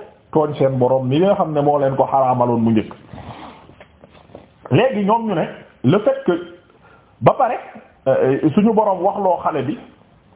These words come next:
bi mu ne ko, "Man abu ko?" mu ne ko, "A-, abi mooy ar-, a-, a-, fulaaninu ra'i, diw mi nga xam ne mooy sàmmkat bi." Ñu ne loolu nag dalil la bu rëy rëy buy wane ne kon nit ki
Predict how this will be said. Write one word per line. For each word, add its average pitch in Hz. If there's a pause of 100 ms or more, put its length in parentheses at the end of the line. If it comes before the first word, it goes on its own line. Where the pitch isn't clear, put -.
(400)
bi 139
mu 220
ne 220
ko, 202
"Man 202
abu 190
ko?" 180
mu 180
ne 190
ko, 185
"A-, 180 (100)
abi 185
mooy 170
ar-, 160
a-, 127
a-, 120
fulaaninu 202
ra'i, 135 (120)
diw 175
mi 190
nga 208
xam 190
ne 170
mooy 123 (120)
sàmmkat 160
bi." - (580)
Ñu 131
ne 160
loolu 143
nag 131
dalil 117
la 107
bu 120
rëy 156
rëy 147
buy 147
wane 160
ne 131
kon 151 (100)
nit 185
ki 156